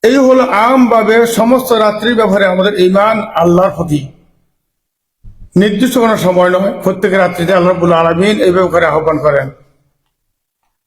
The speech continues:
আমাদের সামনে আসতেছে নেসফে শাবান।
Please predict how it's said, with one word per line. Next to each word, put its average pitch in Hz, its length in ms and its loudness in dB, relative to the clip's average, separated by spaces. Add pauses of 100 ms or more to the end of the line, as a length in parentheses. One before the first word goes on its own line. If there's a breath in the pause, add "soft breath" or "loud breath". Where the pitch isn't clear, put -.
(280)
আমাদের 226 360 0
সামনে 214 400 0
আসতেছে 196 420 0 (1120 loud breath)
নেসফে 196 320 0
শাবান। 165 600 0